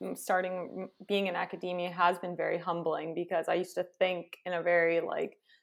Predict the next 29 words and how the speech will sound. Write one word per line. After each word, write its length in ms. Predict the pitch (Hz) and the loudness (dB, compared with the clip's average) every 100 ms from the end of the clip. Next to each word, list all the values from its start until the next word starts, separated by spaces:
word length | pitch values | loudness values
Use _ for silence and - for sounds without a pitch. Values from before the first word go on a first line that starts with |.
| _ | _
straight 400 | - 208 190 - | 2 6 6 6
line 380 | 185 180 175 | 4 4 4
and 140 | 180 175 | 0 -2
narrow 340 | 170 165 170 | 2 4 4
way, 340 | 175 196 202 190 | 6 6 6 4
myopic, 800 | 185 175 180 220 - - 170 202 - _ _ _ | 2 4 6 6 4 4 4 2 -6 _ _ _
but 120 | 214 | 4
now 280 | 202 196 202 | 6 8 8
I, 300 | 196 185 180 - _ - | 8 8 4 -6 _ 4
I've 220 | 190 190 | 4 4
come 300 | - 202 196 | 2 2 2
to 100 | 196 | 4
recognize 560 | 185 180 190 185 180 190 | 4 4 0 0 2 2
and 100 | 170 | -2
appreciate 840 | 170 - 190 202 - 170 165 - | -2 2 2 2 -2 -2 -2 -2
the 60 | 175 | -2
different, 340 | 180 185 175 - _ _ _ _ - | -2 -2 -6 -8 _ _ _ _ -4
the 80 | 196 | 2
different 360 | 226 226 - | 4 2 -2
ways 360 | 180 196 202 196 | 4 8 8 6
we 160 | 180 - | 2 2
all 200 | 190 208 | 6 6
can 240 | 208 196 | 6 -2
eat 220 | - 185 185 | -2 -2 -2
and 100 | 180 | -4
achieve 320 | - 190 175 - | -6 -6 -6 0
health. 400 | 156 208 294 - _ _ _ _ - | 8 8 8 2 _ _ _ _ -2
And, 480 | - 180 170 165 165 | 4 4 4 0 0
uh, 300 | 165 160 - | 2 4 2